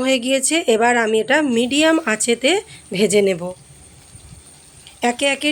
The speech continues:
টিকিয়াগুলো দিয়ে দিচ্ছি। সবগুলো টিকিয়া আমি দিয়ে দিয়েছি।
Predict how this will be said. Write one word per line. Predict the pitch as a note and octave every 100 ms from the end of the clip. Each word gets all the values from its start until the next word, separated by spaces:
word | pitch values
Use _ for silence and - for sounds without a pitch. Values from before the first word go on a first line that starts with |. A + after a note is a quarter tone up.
| D4
টিকিয়াগুলো | B3+ A#3+ A#3+ A3+ B3 A#3+
দিয়ে | G#3+ G3+
দিচ্ছি। | G#3+ A3 - C#4 E4+ G#4 - - - - - - - - - - - - - - - - - - - - - - - - - - - - - - - - - - - - - - - - - - - - - - - -
সবগুলো | - B3+ A#3+ C#4 D4+
টিকিয়া | C#4+ B3+ C4 C4
আমি | A#3+ A#3
দিয়ে | G#3 G#3+
দিয়েছি। | G#3+ A#3 B3 -